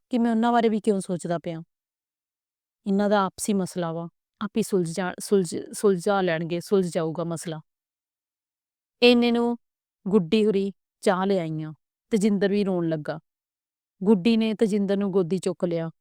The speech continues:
ਤੇ ਘੁਮਾਉਣ ਲੱਗੀ। ਇੰਨੇ ਸੋਹਣੇ ਤੇ ਵੱਡੇ ਘਰ ਨੂੰ ਵੇਖੀ ਜਾਏ। ਫਿਰ ਕਮਲ ਦੀ ਮਾਂ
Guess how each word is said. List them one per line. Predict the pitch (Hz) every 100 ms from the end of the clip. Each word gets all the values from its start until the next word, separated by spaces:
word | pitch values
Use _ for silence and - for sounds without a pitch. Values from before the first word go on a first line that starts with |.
| _
ਤੇ | 233
ਘੁਮਾਉਣ | 220 220 214 190
ਲੱਗੀ। | 165 139 156 160 _ _ _ _ _ 240
ਇੰਨੇ | 226 233
ਸੋਹਣੇ | - 202 196
ਤੇ | 196
ਵੱਡੇ | 202 185 175
ਘਰ | 180 196
ਨੂੰ | 180
ਵੇਖੀ | 175 170 196
ਜਾਏ। | 165 151 156 _ _ _ _ _ _ -
ਫਿਰ | 339
ਕਮਲ | 262 214 214
ਦੀ | 214
ਮਾਂ | 208 196